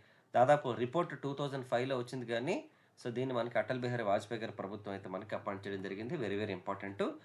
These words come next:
ఇవి కొన్ని క్వశ్చన్స్ అండి. There are number of questions అనమాట related to the నేతాజీ. ఓకే, so ఈ వీడియో కనుక మీకు ఎక్స్‌ప్లనేషన్ నచ్చినట్లయితే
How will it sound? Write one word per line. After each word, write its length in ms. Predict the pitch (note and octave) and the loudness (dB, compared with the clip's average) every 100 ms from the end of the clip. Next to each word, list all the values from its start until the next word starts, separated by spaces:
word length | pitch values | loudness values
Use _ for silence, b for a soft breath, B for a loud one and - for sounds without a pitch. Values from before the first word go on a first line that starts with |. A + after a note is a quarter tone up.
| B B - | B B 2
ఇవి 180 | F3 | 2
కొన్ని 280 | A#3 F3 F#3 | 6 6 6
క్వశ్చన్స్ 420 | F#3 D#3+ F3 D#3+ | 4 2 2 2
అండి. 280 | C3+ C#3+ A3 - | 0 0 -6 -8
There 200 | - A2 | -4 0
are 120 | B2 A2 | 0 0
number 220 | A2 C3+ | 2 4
of 140 | C#3 | 4
questions 300 | B2 A#2+ B2 | 0 -2 -2
అనమాట 280 | B2 A#2+ A#2 | 2 2 2
related 360 | A2+ A2+ A2 G#2+ | 0 -2 -4 -6
to 60 | |
the 80 | G#2+ | -6
నేతాజీ. 540 | G2+ G#2 A2 G#2+ D3+ - B B B - | -4 0 2 2 -2 -4 B B B -4
ఓకే, 280 | A#2+ A#2 F#2+ - | 2 0 0 2
so 240 | C3 A#2 | 2 2
ఈ 160 | - C3 | 2 2
వీడియో 280 | C3 C3+ C3+ | 4 4 4
కనుక 240 | C3 B2+ | 2 0
మీకు 340 | A#2 A2 G2+ F2+ | -4 -4 -6 -6
ఎక్స్‌ప్లనేషన్ 520 | - - A#2 A#2 A2+ | -8 -4 -4 -4 -4
నచ్చినట్లయితే 760 | G2+ A#2 A#2+ A2+ A2 E3+ A#3 | -6 -4 -6 -4 -4 -2 -4